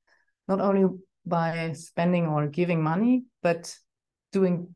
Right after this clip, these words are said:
things differently. And that was the approach that we worked out with Abhay and his network.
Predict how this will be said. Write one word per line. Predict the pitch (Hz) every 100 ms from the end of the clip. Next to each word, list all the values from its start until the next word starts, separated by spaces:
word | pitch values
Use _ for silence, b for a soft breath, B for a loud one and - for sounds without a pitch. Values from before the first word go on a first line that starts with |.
| -
things | 214 202 160
differently. | 208 208 196 190 135 139 - _ _ _ _ _ _ _ _ _ -
And | 170
that | 165 160
was | 190 190
the | 190
approach | 190 190 190 190 190 190
that | 175 165
we | 175
worked | 175 170 165
out | 160 156
with | 156
Abhay | 147 156 - 185 180 190 - - _ _
and | 170 156
his | 160 156
network. | 175 165 196 185 190 -